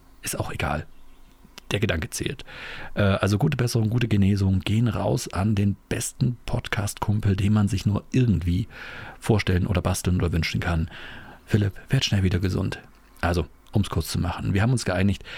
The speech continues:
dass es total sinnlos wäre, euch jetzt eine volle Folge, volle fünfzig, sechzig, vielleicht sogar siebzig Minuten Podcast um die Ohren zu knallen, wenn einer von uns beiden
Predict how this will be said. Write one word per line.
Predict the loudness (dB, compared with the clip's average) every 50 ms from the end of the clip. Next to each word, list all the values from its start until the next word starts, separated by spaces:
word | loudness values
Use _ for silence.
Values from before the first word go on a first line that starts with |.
| -12 -12 -12 -14 -8 -4
dass | -2 0 0
es | 0 0
total | -2 -4 -4 -4 -4 -4 -2 -2 0
sinnlos | 2 2 4 4 4 2 2 -2 -2 -2
wäre, | 0 0 0 0 0
euch | -2 -2 -2
jetzt | -6 -4 -4
eine | -4 -4
volle | -4 -4 -2 0 0 0 0
Folge, | 0 0 0 2 2 2 2 2 0 -2 -4 -8 -12 -12 -12
volle | -6 -4 -2 0 2 2 2 0 -2
fünfzig, | -2 0 2 2 2 0 0 -2 -2 -2 -2 -4
sechzig, | -4 -4 -4 -4 -2 -2 0 0 -2 -4 -8 -10
vielleicht | -10 -10 -8 -4
sogar | -2 -2 0
siebzig | 2 0 0 0 -2 -2 0 2
Minuten | 2 4 2 2 0 0 -2 0
Podcast | 0 0 0 0 -2 -2 -2 -2 2
um | 4 4 4 4
die | 4 2
Ohren | 2 2 2 2 0
zu | 0 -4 -2
knallen, | 0 0 2 2 2 0 0 -2 -6 -10 -10 -10 -12 -12 -12 -14 -16 -18 -16 -4
wenn | 0 0 2 2
einer | 2 2 2 2
von | 2 0 0
uns | 0 -2
beiden | -2 -2 0 0 2 2 2 0 -2